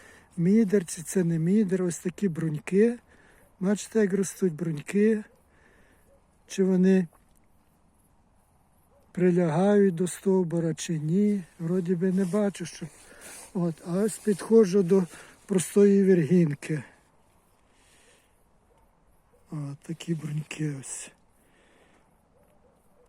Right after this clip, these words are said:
Хурмоводи, підказуйте, який це вид хурми. І як знати, і де чи які бруньки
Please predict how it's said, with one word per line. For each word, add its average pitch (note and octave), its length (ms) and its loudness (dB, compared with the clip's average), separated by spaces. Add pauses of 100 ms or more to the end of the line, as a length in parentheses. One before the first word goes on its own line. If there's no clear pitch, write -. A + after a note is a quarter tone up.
(1080)
Хурмоводи, G#3 920 4 (100)
підказуйте, E3 1000 0 (920)
який G3+ 340 0
це G3+ 240 2
вид G3 220 4
хурми. F#3 520 2 (500)
І F#3 60 4
як A3+ 240 4
знати, G3 600 4 (1300)
і F#3 280 4
де G#3 380 6
чи G#3 340 4 (540)
які F#3 340 4
бруньки G3+ 720 4